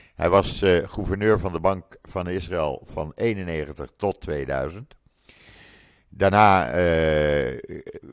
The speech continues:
heeft hij, eh, een aantal, eh, bij een aantal internationale banken als C E O, eh, gewerkt. Eh,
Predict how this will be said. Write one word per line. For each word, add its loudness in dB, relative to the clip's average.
heeft -4
hij, -6
eh, -2
een -8
aantal, -2
eh, -4
bij -2
een -2
aantal -4
internationale -4
banken 0
als -4
C -14
E -4
O, 0
eh, 2
gewerkt. -2
Eh, 6